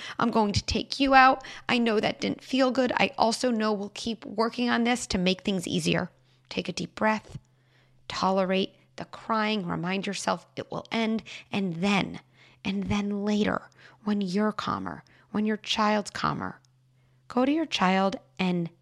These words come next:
narrate what just happened. Narration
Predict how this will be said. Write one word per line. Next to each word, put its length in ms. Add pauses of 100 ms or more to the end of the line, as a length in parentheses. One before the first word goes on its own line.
(100)
narrate 840 (100)
what 220
just 320
happened. 460 (560)
Narration 800